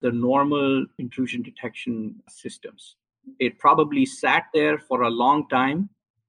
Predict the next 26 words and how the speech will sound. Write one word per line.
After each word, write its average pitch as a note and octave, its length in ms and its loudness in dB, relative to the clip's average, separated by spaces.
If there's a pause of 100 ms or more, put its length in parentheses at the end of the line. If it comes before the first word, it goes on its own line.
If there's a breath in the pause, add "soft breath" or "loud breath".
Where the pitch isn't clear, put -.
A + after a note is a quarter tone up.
and A#2+ 320 -2
it - 160 -6
was C3 120 -4
discovered C3+ 560 -2
months B2 440 -2
after A#2+ 360 -4
it A2+ 180 -10
came A2+ 300 -6
in. G#2 140 -10 (460)
So C#3+ 380 2
the D3 140 2
attackers D3 680 2
actually C#3 360 0
used C#3 480 -2
a B2 160 4
config C3+ 380 -4
file, A#2+ 200 0
a A2+ 60 -2
D C3 220 0
L A#2+ 120 2
L C3+ 120 0
file A#2+ 600 2 (500)
that C3 200 -2
was - 180 -4
digitally C#3+ 560 0
signed, A#2+ 540 -2